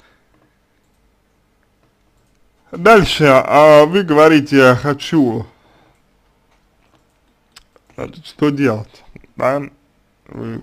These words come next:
спрашиваете нас, эм, что делать.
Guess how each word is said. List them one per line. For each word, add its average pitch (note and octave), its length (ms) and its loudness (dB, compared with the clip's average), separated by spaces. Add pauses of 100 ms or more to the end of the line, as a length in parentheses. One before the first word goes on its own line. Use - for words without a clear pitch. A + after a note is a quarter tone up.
(140)
спрашиваете - 680 -18
нас, E3+ 320 -16 (1300)
эм, - 360 -20 (1500)
что - 260 -14
делать. - 400 -16